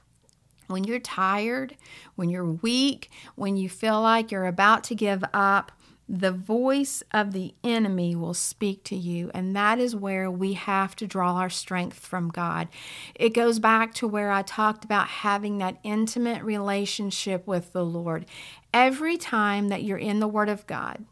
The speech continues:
every time you're in his presence praying and worshiping him and sitting still and listening for the heart of God, you are building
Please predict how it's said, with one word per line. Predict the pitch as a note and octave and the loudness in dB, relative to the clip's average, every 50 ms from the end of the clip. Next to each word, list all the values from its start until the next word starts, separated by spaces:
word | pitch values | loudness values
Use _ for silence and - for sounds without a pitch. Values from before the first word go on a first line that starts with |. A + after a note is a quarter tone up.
| _ _ | _ _
every | - E3 F#3 G#3 G3+ | -6 -6 -4 -2 -4
time | G#3+ - - - - A3 G3+ G3 F#3+ | -4 -2 -2 0 0 0 0 0 0
you're | F#3 F#3 F#3+ | -2 -2 -4
in | - F#3+ G3+ | -4 -2 -2
his | G#3 G#3+ A3 A3 | 0 0 0 -2
presence | - - - A3 G#3+ G#3+ G#3 - G3+ - - - | -4 -2 0 2 2 2 2 0 -2 -4 -4 -8
praying | - _ - - A3 G#3 G3+ G3 F#3+ F#3+ F#3+ F#3+ | -14 _ -4 0 0 2 2 0 0 0 0 0
and | F3 F3+ F3 - - - - - - _ | 0 -2 -2 -6 -14 -18 -18 -18 -12 _
worshiping | G#3+ G#3+ G#3+ A3 A#3 A3+ A3+ - - G#3+ A3 A3 G3+ G3+ G3 | 0 4 6 8 8 6 4 2 -2 -2 -2 -2 -2 0 0
him | F#3+ F#3+ F#3+ F#3+ | 0 0 0 -2
and | F#3 F3+ F3 | -2 -2 -4
sitting | - - - A#3+ A#3 A#3 A#3+ A#3+ | -4 -2 0 0 2 2 2 2
still | A#3 A3+ - - _ - A#3+ A3 G#3 G3+ G3 G3 | 2 0 -2 -4 _ 0 0 2 2 2 2 0
and | F#3 F3+ F3+ F3+ F3+ F#3+ | 0 0 0 -2 -2 -2
listening | G3 G3+ G#3+ A#3 B3 B3+ - - - B3+ B3 B3 A#3+ A#3+ | 0 2 4 4 4 4 2 0 2 2 4 4 2 2
for | A#3 - B3 A3 A3 G#3+ | 0 0 2 2 4 4
the | G#3+ G#3 | 2 0
heart | - - G#3 G3 G3 G3 | 2 2 2 2 4 2
of | G3 F#3+ - _ | 0 -4 -4 _
God, | - - E3 F3+ F3 E3+ E3+ E3+ E3 - - - - - - - - | -2 0 2 2 2 2 0 -2 -6 -12 -18 -18 -18 -18 -18 -20 -10
you | _ G#3+ G3 F#3+ G#3 A3+ B3 B3+ C4+ C#4 C#4 C4+ - | _ -6 -4 0 0 0 2 2 4 4 4 4 6
are | - A3+ A3+ A3+ | 8 8 8 8
building | A3 G3+ F#3+ - _ _ - A#3+ A#3+ A#3+ A#3+ B3 C4 B3 C4+ C4 C4 C4 C4 B3+ | 6 2 -4 -6 _ _ 4 6 8 8 8 6 4 4 2 2 4 2 2 0